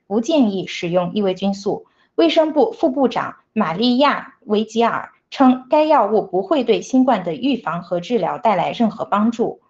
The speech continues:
维吉尔是辉瑞和中共国药新冠疫苗在菲律宾的主要推手，早在六月初就建议需尽快批准这些疫苗用于十二至十五岁儿童接种。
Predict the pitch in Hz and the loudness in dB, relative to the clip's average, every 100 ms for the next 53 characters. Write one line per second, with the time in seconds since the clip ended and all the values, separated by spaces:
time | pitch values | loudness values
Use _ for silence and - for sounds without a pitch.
0 | _ _ _ - 285 320 302 180 190 - | _ _ _ 0 2 4 2 2 -2 0
1 | 214 285 311 285 - - 175 175 269 269 | 0 2 2 2 0 0 0 2 2 4
2 | 190 175 180 208 240 208 285 285 208 214 | 0 0 0 2 2 0 0 2 2 0
3 | 165 156 165 - _ 262 208 - 294 285 | -4 -6 -6 -12 _ 2 2 -2 -2 -2
4 | 330 254 240 175 - 175 165 214 202 294 | 2 2 2 0 -6 -4 0 0 -2 -4
5 | 294 - - - _ _ - 214 285 294 | -2 -2 -4 -6 _ _ -2 2 2 2
6 | 320 269 233 311 311 285 220 214 262 233 | 2 2 0 -2 -2 0 0 2 2 2
7 | 190 - 226 220 - 294 220 - 202 - | -2 -6 -6 -6 -2 -2 0 -2 -4 -2
8 | 269 262 180 - 208 208 220 220 175 175 | -6 -4 -8 -6 -6 -4 -2 -2 0 0
9 | 190 - - 285 214 185 196 - 190 240 | -2 -6 2 4 4 0 -4 -2 0 0
10 | - - 220 - - 208 - - 190 - | -2 -2 -2 -2 -4 -6 -6 -2 -2 0
11 | 185 - 196 233 233 214 | -4 -4 0 2 2 0